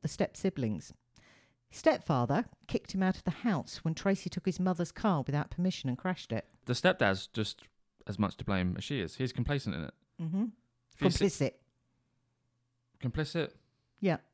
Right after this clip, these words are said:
Speaker 1: complicit.
Speaker 2: Sorry, Craigslist.
Speaker 1: <laughs>
Speaker 2: Now, calm down.
Speaker 1: Why no one ever went to the police or Child Protective Services, I've got no idea, but we're probably talking the seventies, early eighties, so,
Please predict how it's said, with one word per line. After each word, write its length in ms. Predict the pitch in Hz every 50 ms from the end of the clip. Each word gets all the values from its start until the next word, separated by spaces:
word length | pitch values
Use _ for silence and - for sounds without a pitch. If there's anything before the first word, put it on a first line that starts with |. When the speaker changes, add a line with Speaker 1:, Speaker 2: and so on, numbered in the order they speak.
| - -
Speaker 1:
complicit. 460 | 175 160 - 160 151 - - - - _ _ _ _ _ _ _ _ _ _ _ _ _ _ _
Speaker 2:
Sorry, 300 | - - 151 135 113 104 - - -
Craigslist. 480 | - 117 104 101 - 101 101 113 - - - _ _ _ _ _ _ - -
Speaker 1:
<laughs> 60 | - - - - - - - - - - - - - 311 - - - -
Speaker 2:
Now, 120 | 214 131
calm 180 | - 139 135 -
down. 220 | 101 98 107 117 - - _ _ _ _ _ - - - - - - - - - - _ _ _ _ _ _ -
Speaker 1:
Why 320 | 196 226 269 330 370 381
no 260 | 349 339 330 311 311
one 160 | 285 269 254
ever 160 | 247 247 - 226
went 220 | 214 220 208 -
to 80 | - -
the 80 | -
police 440 | - - 143 127 156 202 - - -
or 180 | - 175 165 160
Child 300 | - - 185 175 175 -
Protective 380 | - - 190 - - - 151
Services, 580 | - - 147 123 131 - - 160 151 151 - - - - - -
I've 240 | 151 151 147 143 -
got 180 | - 139 - - _ _ - -
no 200 | 143 135 127 120
idea, 320 | 127 123 - 113 113 113
but 240 | - 127 120 - _ _ _ _ _ -
we're 200 | - 139 143 135
probably 400 | - - 151 139 139 127 120 117
talking 340 | - - 131 120 - - 131
the 80 | 120
seventies, 540 | 117 - - 123 - 117 - - 120 113 -
early 220 | 127 120 120 123 120
eighties, 400 | 117 120 117 - - 127 117 -
so, 300 | - - 120 113 117